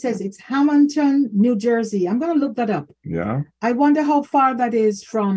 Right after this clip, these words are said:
Speaker 1: Hightstown, New Jersey, where our sister lives. Um, he says, "We heard about your show today and we promoted it in our city." So
Speaker 2: Oh,
Speaker 1: guess what?
Speaker 2: wow.
Speaker 1: Frederick,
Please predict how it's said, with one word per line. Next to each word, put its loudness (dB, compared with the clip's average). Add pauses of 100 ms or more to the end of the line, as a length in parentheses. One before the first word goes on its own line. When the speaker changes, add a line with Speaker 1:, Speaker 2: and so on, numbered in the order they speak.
(140)
Speaker 1:
Hightstown, 0
New 2 (120)
Jersey, -2
where -4
our -6
sister -4 (100)
lives. -14 (760)
Um, 2 (360)
he 2 (140)
says, 0 (280)
"We -2
heard 2
about 0
your -2 (120)
show 0 (460)
today 0 (100)
and 2
we 0 (160)
promoted 0
it -6
in -2
our -6 (200)
city." -6 (460)
So 0 (100)
Speaker 2:
Oh, 4
Speaker 1:
guess 2
what? 4 (100)
Speaker 2:
wow. 2 (120)
Speaker 1:
Frederick, 2